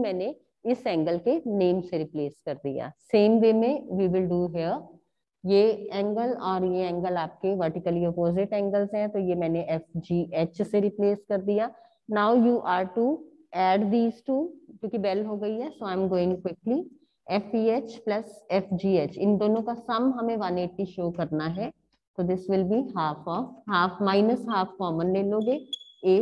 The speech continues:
प्लस B प्लस C प्लस D। अब चारों angles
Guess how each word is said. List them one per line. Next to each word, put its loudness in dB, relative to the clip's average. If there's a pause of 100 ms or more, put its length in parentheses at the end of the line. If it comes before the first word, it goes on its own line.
प्लस -2 (240)
B 2 (220)
प्लस -8
C -2 (200)
प्लस -2 (540)
D। 4 (540)
अब 0 (260)
चारों 6 (100)
angles 2